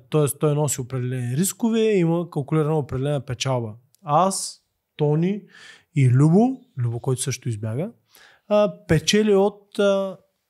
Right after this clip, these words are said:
посредничество при сключване на сделки с недвижими имоти. От какво печелят, въпроса е хората, които правят видеа какъв е пазара на недвижими имоти. Те печелят от Patreon канали, в които,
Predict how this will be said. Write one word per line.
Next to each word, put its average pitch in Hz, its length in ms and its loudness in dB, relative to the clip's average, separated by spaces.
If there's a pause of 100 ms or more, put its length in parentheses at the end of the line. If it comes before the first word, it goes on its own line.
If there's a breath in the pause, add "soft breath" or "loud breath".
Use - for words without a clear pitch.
(140)
посредничество 170 800 0
при 147 140 -6
сключване 165 400 -4
на 151 80 0
сделки 135 420 -4
с 156 220 -6 (320)
недвижими 127 520 -2
имоти. 113 420 -12 (640 loud breath)
От 135 140 -6
какво 269 240 -2
печелят, 208 440 0
въпроса 165 540 0
е 220 160 -2 (200)
хората, 196 680 -2 (160)
които 180 440 -4
правят 175 360 2
видеа 139 500 -2 (120)
какъв 170 340 -4
е 170 60 -2
пазара 143 480 -2
на 156 120 0
недвижими 117 460 -6
имоти. 104 500 -14
Те 196 180 0
печелят 170 480 -2 (460)
от 139 160 -8 (180)
Patreon 151 460 0
канали, 127 420 -8
в 190 260 -2
които, 175 560 -2